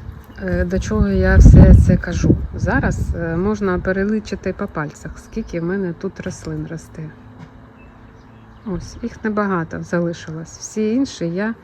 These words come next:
е, убрала зі своєї ділянки. Е, в мене рослини зовсім, ну, невибагливі. Ну, вони всі мають різний колір. Різний.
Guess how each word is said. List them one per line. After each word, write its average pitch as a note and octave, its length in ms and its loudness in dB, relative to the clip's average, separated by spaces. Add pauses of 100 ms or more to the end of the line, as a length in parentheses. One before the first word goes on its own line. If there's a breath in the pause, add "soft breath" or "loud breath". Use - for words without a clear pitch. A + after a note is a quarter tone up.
(600 loud breath)
е, F#3 120 -10
убрала E3 480 -4
зі - 220 -16
своєї E3 300 -6
ділянки. D#3+ 540 -10 (800 loud breath)
Е, F3 260 -4 (120)
в F#3+ 40 -6
мене G#3 440 2
рослини G3 680 -4 (140)
зовсім, F#3 720 -4 (480 loud breath)
ну, C4 220 -2
невибагливі. D#3 840 -2 (920 loud breath)
Ну, G#3+ 220 4
вони A#3 240 2
всі A3 360 -6
мають F#3+ 600 -4 (200)
різний G3 400 -2 (120)
колір. E3 320 -6 (1300)
Різний. F3 600 -4